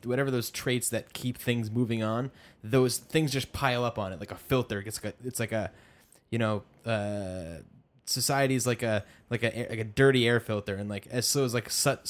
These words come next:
like, soot starts to get, like, in there, more soot builds up and builds up, and that soot just happens to be our society and culture.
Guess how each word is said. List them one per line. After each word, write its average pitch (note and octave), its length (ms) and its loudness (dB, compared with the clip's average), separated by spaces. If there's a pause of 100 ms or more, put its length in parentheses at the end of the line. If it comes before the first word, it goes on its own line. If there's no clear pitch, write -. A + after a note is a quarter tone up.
(120)
like, B2+ 160 0
soot D3 220 2
starts C3 260 2
to B2 100 -2
get, B2 280 -2
like, A2 200 -6
in C3 160 -4
there, D3 240 -2 (240)
more C3+ 240 8
soot C3+ 300 2
builds B2+ 220 2
up A#2 200 2
and A2 100 0
builds A2+ 240 0
up, G#2+ 160 4
and G#2+ 100 -2
that A2+ 140 -2
soot B2 180 -2
just A2+ 140 -6
happens A2 260 -2
to G#2+ 80 -4
be G#2 160 0
our G2+ 80 0
society G2+ 440 -2
and F#2+ 100 -10
culture. - 380 -6